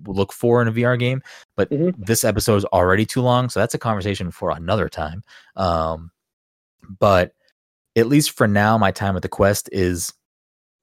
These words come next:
Speaker 1: I said it last week, a lot of the reasons that I was, like, hesitant to get the Quest was I already have a P S V R. I understand it's a wired thing, but for me in my personal situation, it doesn't bother me 'cause I don't, I'm, like,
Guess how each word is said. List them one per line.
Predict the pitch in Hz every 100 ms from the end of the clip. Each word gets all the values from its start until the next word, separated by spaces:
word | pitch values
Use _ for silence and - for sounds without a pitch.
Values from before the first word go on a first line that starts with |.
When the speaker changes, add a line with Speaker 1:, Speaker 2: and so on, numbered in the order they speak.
| 107 -
Speaker 1:
I | 95
said | - 110
it |
last | 98 101 -
week, | 98 92
a |
lot | 95 95
of | 104
the | 98
reasons | 92 98 92 92 90
that | 101 87
I | 90
was, | 87 85
like, | 85
hesitant | - - 101 95 92 82
to |
get | 85 82
the |
Quest | 90 90 85 -
was | 87 85 -
I | 98
already | 104
have | 92 101
a | 92
P | 101
S | 90
V | - 90
R. | 87 85 - _ _ _ _ _
I | 95 98
understand | 104 101 - 104 98 92 - -
it's | 92
a | 90
wired | 82 87 90 87 85 - _ _
thing, | - 143 113 95 92 -
but | 101
for | - - 101
me | 104 127 120 104 80
in | 92
my | 87
personal | - 101 - 95
situation, | - 95 98 104 - 87 85 _ -
it |
doesn't | 113 101 85
bother | 101 117 98
me | 92
'cause | 92
I | 95
don't, | 92 -
I'm, | 98 98
like, | 95 90